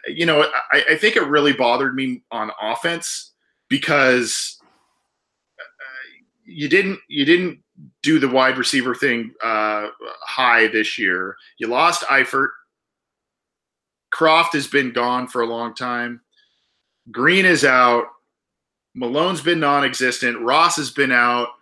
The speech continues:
Core has been a, a mess. Erickson is, I mean, Erickson's Erickson, I guess. He, he's more of a special teamer than a, than a wide receiver, I mean, in terms of contribution. So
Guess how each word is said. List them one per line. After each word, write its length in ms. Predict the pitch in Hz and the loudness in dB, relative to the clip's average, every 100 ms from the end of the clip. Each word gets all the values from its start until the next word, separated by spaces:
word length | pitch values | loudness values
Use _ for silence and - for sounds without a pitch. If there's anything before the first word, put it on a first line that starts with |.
| _ _ _ _ _ _ | _ _ _ _ _ _
Core 400 | - 165 180 185 | 0 4 6 4
has 160 | 175 135 | 4 2
been 220 | 147 135 | 0 0
a, 500 | 123 - - 107 127 | -2 -8 -12 -10 -8
a 40 | |
mess. 640 | 135 131 127 123 - - - _ _ _ _ _ - - | -4 -2 -2 -4 -8 -12 -16 _ _ _ _ _ -12 2
Erickson 500 | 170 185 175 - 151 | 4 6 4 -2 -2
is, 460 | 139 117 - - _ _ _ | -4 -6 -10 -12 _ _ _
I 60 | 117 | -14
mean, 360 | 123 127 117 107 | -10 -10 -12 -6
Erickson's 460 | 131 147 147 139 127 | 0 0 -2 -4 2
Erickson, 400 | 147 151 117 104 | 2 2 -2 -4
I 80 | |
guess. 320 | 101 107 113 - | -2 -2 -4 -6
He, 220 | 117 117 | -10 -10
he's 280 | 127 117 123 | -10 -10 -6
more 140 | 123 | -4
of 80 | 117 | -4
a 40 | |
special 320 | - 135 - | -6 -8 -6
teamer 360 | - 139 131 123 | -8 -6 -4 -2
than 140 | 117 | -2
a, 160 | 110 104 | -4 -6
than 140 | 113 113 | -6 -6
a 80 | 104 | -2
wide 220 | 117 120 | -2 -2
receiver, 600 | - 165 165 110 104 110 - | -2 -4 -2 -2 -2 -4 -6
I 40 | 117 | -8
mean, 200 | 113 101 | -6 -6
in 100 | 98 | -4
terms 260 | 131 120 | -4 -4
of 100 | - | -6
contribution. 580 | - 131 113 127 156 131 | -4 -4 0 0 0 -2
So 340 | - 139 127 | 0 2 2